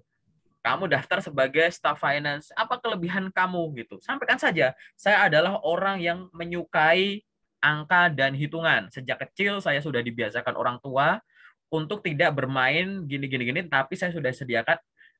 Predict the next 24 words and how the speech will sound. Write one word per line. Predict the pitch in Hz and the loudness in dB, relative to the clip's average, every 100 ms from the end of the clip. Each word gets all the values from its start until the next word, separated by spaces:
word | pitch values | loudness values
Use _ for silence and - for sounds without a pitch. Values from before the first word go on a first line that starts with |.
| _ _ - | _ _ -2
apa, | 123 139 120 | 0 2 0
misalkan, | 123 127 123 113 - | 0 -2 0 -2 0
"alat-alat | 131 143 - 151 165 | -2 -2 0 0 0
mainan | 156 147 156 | -2 -2 -2
matematika | 151 147 151 143 147 151 175 170 | -2 -4 -4 -4 -6 0 0 0
untuk | 151 156 135 | -4 -4 -2
anak | 135 135 143 | -2 -2 -6
kecil." | - 135 98 - _ - - | -4 -2 -2 -8 _ -10 -4
Itu | 214 233 | 0 2
terbawa | 214 151 160 185 | 4 4 2 2
sampai | 175 160 170 | -2 -2 -6
dengan | 139 143 170 185 | -4 -2 -2 -2
saya | 165 156 165 | 0 2 2
penentuan | 156 147 135 147 143 147 | 2 -6 -6 -6 -6 -4
kuliah | 143 139 143 | -2 -2 0
saya, | 135 139 165 | 0 2 2
saya | 160 143 | 0 -4
mengambil | 135 127 143 131 | -4 -4 -6 -6
jurusan | 123 117 151 151 156 _ _ | -8 -6 -4 -6 -6 _ _
matematika, | - 123 127 123 117 131 - 127 110 98 104 | -6 -4 -2 -2 -4 -6 0 2 2 0 -6
misalkan | 120 110 113 | -6 -4 -4
kamu | 113 110 113 - | -4 -6 -10 -10
kayak | 113 107 | -6 -6
gitu. | 110 98 | -6 -10